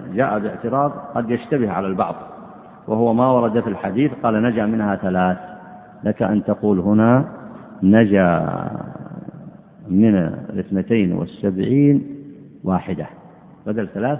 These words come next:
لك أن تقول واحدة من حيث المعنى العلمي، تقول واحدة، إلا أن هذه الواحدة التي على الحق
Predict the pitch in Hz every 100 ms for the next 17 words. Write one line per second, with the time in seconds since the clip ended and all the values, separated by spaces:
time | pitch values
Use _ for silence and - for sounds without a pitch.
0 | - 117 107 104 92 - 131 90 71 76
1 | 73 87 82 101 95 101 104 92 104 107
2 | 85 - - - - - - - - -
3 | 104 151 127 110 - 80 78 - - -
4 | - - 175 202 160 175 160 156 135 123
5 | 104 101 92 123 147 185 131 135 107 147